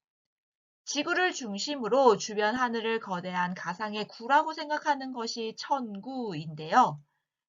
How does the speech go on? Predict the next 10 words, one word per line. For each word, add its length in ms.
그림을 440
볼게요. 600
그 380
천구에 960
별이 340
딱 240
붙어서 640
마치 500
하루를 560
주기로 760